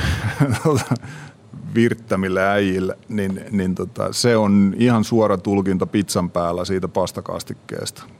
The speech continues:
Siinä ei ole niinku, mm, oikeastaan mitään eroa, että si-, se mitä siihen tulee on tomaattikastike, ö, oliivit, valkosipuli ja riippuen sitten preferenssistä, niin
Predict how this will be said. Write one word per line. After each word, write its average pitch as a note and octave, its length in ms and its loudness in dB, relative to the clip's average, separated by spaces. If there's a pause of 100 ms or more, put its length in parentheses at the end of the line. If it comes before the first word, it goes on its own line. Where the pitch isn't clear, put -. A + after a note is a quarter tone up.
(120)
Siinä F#2 220 -2
ei F2+ 60 -2
ole F2 80 -2
niinku, F2+ 300 -2
mm, F2+ 140 -2 (1400)
oikeastaan G#2 380 2
mitään F#2+ 380 4
eroa, F#2 300 2
että F2 300 -4
si-, G2 300 0
se A#2 100 0
mitä G#2 200 4
siihen F2+ 220 0
tulee A#2+ 280 2
on F#2+ 100 -2
tomaattikastike, G2+ 920 0 (1080)
ö, G1+ 160 -2 (340)
oliivit, G2+ 720 2 (600)
valkosipuli F2+ 800 0 (800)
ja G1+ 280 -2 (1080)
riippuen F#2 420 -2
sitten G2 260 -2 (460)
preferenssistä, F#2 800 -2
niin F2+ 280 -4